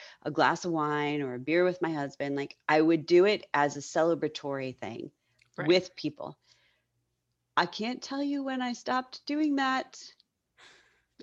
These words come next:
Speaker 1: but that book was published in two thousand and nineteen and it's twenty twenty-one. And I was like, "Oh,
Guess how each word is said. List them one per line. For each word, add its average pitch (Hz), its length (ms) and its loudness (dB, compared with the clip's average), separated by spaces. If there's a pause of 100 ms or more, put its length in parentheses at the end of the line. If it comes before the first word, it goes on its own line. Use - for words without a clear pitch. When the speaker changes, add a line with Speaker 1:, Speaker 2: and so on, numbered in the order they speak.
(160)
Speaker 1:
but 208 300 6 (240)
that 202 260 4
book 285 300 4
was 254 160 2
published 262 400 0
in 247 100 0
two 254 160 -4
thousand 254 300 2
and 247 80 0
nineteen 277 560 0
and 214 180 2
it's - 380 -6 (160)
twenty 240 420 0
twenty-one. 277 680 2 (580)
And 214 300 6 (100)
I 233 240 8
was 254 200 0
like, 220 260 -2 (340)
"Oh, 415 240 8